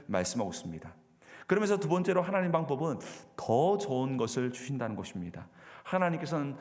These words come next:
단순한 회복이 아니라 더 크고 놀라운 일을 준비하신다는 것입니다. 세례 요한에게 단순히 감옥에서 나오는 정도가 아니라 그의 죽음을 통해서 하나님은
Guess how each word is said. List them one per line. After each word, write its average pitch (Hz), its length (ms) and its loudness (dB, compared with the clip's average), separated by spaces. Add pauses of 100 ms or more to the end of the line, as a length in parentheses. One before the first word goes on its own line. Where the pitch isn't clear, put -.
(140)
단순한 180 1080 -2 (140)
회복이 220 520 -4
아니라 90 380 -8 (1300)
더 - 300 -16
크고 180 600 -12
놀라운 104 560 -6
일을 123 340 -10 (360)
준비하신다는 98 1600 -10
것입니다. - 460 -18 (720)
세례 185 580 2
요한에게 139 600 0
단순히 165 520 -4
감옥에서 196 600 -2
나오는 196 440 -2
정도가 185 400 -4
아니라 143 240 -6 (360)
그의 135 400 -2
죽음을 160 640 -6
통해서 131 380 -8
하나님은 131 440 -8